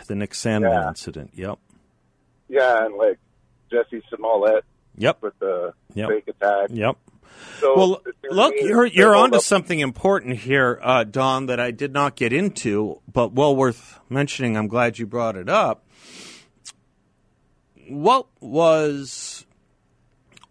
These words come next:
Speaker 1: last summer all about but the destruction of heroes?
Speaker 2: Oh,
Speaker 1: Of
Speaker 2: yeah,
Speaker 1: course, it
Speaker 2: toppling
Speaker 1: starts
Speaker 2: statues,
Speaker 1: with
Speaker 2: yeah.
Speaker 1: every child's natural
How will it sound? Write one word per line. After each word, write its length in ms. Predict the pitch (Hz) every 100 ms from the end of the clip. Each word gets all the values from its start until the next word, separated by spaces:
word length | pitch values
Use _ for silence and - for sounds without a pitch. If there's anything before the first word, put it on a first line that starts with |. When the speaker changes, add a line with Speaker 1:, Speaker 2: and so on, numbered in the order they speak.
| _ _ _ -
Speaker 1:
last 340 | 113 139 139 -
summer 320 | 156 139 107
all 240 | 104 113 104
about 560 | 85 113 101 82 _ _
but 160 | 95 -
the 80 |
destruction 640 | 101 90 - - 90 - 90
of 120 | 80
heroes? 680 | - 82 69 - 85 - - _ _ _ _ _ _ _ _ _ _ _ _ _ _ _ _ _ _ _ -
Speaker 2:
Oh, 60 |
Speaker 1:
Of 100 | 135
Speaker 2:
yeah, 100 | 135
Speaker 1:
course, 220 | 135 196 -
it 40 |
Speaker 2:
toppling 200 | 165 -
Speaker 1:
starts 440 | - 185 185 190 196
Speaker 2:
statues, 120 | 139
Speaker 1:
with 440 | 139 131 104 _
Speaker 2:
yeah. 260 | - _ 143
Speaker 1:
every 240 | 151 143
child's 800 | 113 - 147 135 131 113 107 95
natural 920 | 110 127 131 120 - 104 95 85 82